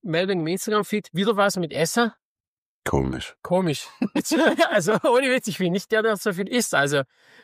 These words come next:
Speaker 1: äh, okay, seit ich's Rauch aufgehört hab, ein bisschen mehr, ein bisschen mehr.
Speaker 2: Ja, ja.
Speaker 1: Äh, aber das letzte war echt, da sehe ich mich drin. <laughs> Das war ein super schön zubereitetes Gericht. Das war ein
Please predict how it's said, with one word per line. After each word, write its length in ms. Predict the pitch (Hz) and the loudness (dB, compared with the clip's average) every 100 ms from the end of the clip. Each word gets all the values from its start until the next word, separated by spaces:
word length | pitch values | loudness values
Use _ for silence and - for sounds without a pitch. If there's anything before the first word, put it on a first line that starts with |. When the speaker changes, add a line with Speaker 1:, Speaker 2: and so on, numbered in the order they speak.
| _ | _
Speaker 1:
äh, 380 | - 143 135 131 - | -4 0 0 0 -4
okay, 220 | 165 185 | -4 -2
seit 180 | 175 170 | 0 -2
ich's 160 | 151 | -2
Rauch 160 | 135 170 | 0 0
aufgehört 340 | 208 - 196 - | -2 -2 -2 2
hab, 200 | 185 - 339 | 0 -2 -10
ein 520 | 466 _ _ - 143 | -10 _ _ -4 0
bisschen 280 | 180 - 165 | 0 0 0
mehr, 160 | 185 | 2
ein 140 | 220 208 _ - | 0 -4 _ -2
bisschen 320 | 202 - 180 | -2 0 0
mehr. 240 | 175 202 _ - | 2 0 _ -2
Speaker 2:
Ja, 140 | 92 - - | 0 0 -2
ja. 140 | 98 98 - - - | 0 0 -2 -16 -8
Speaker 1:
Äh, 380 | 156 151 151 170 _ | -2 0 0 -2 _
aber 160 | - 147 | 0 2
das 80 | 185 | 0
letzte 240 | 175 170 | 0 2
war 120 | 143 | 2
echt, 400 | 160 - - - _ _ - | 2 -2 -20 -20 _ _ -6
da 100 | 147 | -2
sehe 160 | 156 | 0
ich 60 | 160 | 2
mich 160 | 170 - | 0 0
drin. 300 | 135 123 147 _ | -2 -2 -2 _
<laughs> 160 | - - | -2 0
Das 180 | - - | 0 0
war 180 | 160 143 | 2 4
ein 240 | 147 147 - _ _ - | 2 0 -4 _ _ -6
super 300 | - 190 170 | -2 0 0
schön 220 | - 180 | 0 0
zubereitetes 520 | - 170 160 147 143 - | -2 -2 2 0 -2 -2
Gericht. 280 | 160 185 | 0 0
Das 140 | 160 - | -4 0
war 160 | 147 | 0
ein 280 | - 135 135 | 2 0 -2